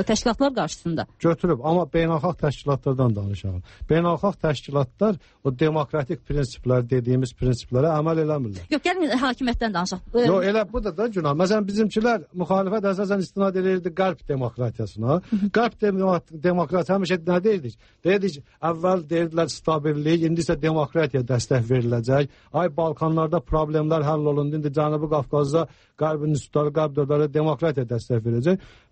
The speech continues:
Speaker 2: Biz Bush hakimiyyətinin fəaliyyətini gördük ki, bunları demokratiyadan çox öz dövlət maraqları maraqlandırır. Ona görə də bizim müxalifət əvvəldən gələk o tərəfə istinad eləyəndə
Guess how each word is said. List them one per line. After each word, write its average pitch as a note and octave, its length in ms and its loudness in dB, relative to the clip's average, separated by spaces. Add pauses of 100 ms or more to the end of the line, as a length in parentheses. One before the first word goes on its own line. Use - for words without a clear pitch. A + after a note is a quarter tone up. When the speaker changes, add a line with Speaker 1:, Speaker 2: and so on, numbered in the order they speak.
(140)
Speaker 2:
Biz F#3+ 260 2 (340)
Bush G3 180 0
hakimiyyətinin C#3 720 0
fəaliyyətini C#3 560 0
gördük C3 460 -2
ki, D3+ 280 2 (320)
bunları D3+ 380 2
demokratiyadan C#3+ 800 0
çox C#3+ 440 0 (340)
öz F#3+ 240 0 (320)
dövlət E3 360 0
maraqları A2+ 480 -8
maraqlandırır. G2 600 -4
Ona G#3+ 160 4
görə A#3 180 0
də F#3+ 120 0
bizim G3 280 0 (180)
müxalifət D#3 520 0
əvvəldən F#3 580 0
gələk E3+ 260 2
o F#3+ 120 2
tərəfə D3 420 0 (260)
istinad E3 440 0
eləyəndə C#3+ 580 0